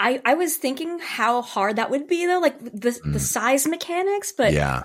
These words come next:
Speaker 1: if someone could pull that off in the future, I would love to see that, but I don't know if we're there yet. 'Cause, like, just imagine, like, going tiny and playing the levels and then being, like,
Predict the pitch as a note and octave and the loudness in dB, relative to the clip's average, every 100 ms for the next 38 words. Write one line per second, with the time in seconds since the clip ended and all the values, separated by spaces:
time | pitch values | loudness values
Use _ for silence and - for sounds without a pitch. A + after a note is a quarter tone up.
0 | - B3 B3+ - C4 F4 F4 A#3+ - B3 | 2 4 4 2 2 0 -2 -4 -2 2
1 | A3 G3+ F#3+ F#3+ F3+ F3 E3 - E3+ - | 2 2 0 0 -4 -4 -8 -6 -8 -4
2 | F#3 G3+ F#3+ F#3+ G3+ A3+ A3+ G#3 - F#3 | -2 0 0 -2 0 2 2 0 -6 -6
3 | F#3 F3 F3 E3+ F3 F#3+ - G3+ A#3 A3+ | -4 -4 -2 -4 0 2 4 2 2 2
4 | A3+ A3 A3 G3 F#3 F3 E3 E3+ E3 C4+ | 0 -2 -4 -2 0 0 -4 -4 0 0
5 | - - - - - C4 B3+ B3 - - | -2 -12 -14 -14 0 2 4 2 0 0
6 | C4+ B3 C4 A#3+ A3 - - G3 A3 G#3+ | 0 0 0 0 -2 -6 -18 0 2 2
7 | G#3 G3+ G3+ G3+ G3+ G3 G3 G#3+ G3+ G3 | 2 2 4 4 6 4 4 2 4 4
8 | G3 F#3+ G3 F#3+ F#3+ F#3 D3+ G3+ F#3 F3+ | 4 6 4 4 2 2 -2 -2 0 0
9 | F3+ F3 | -2 -2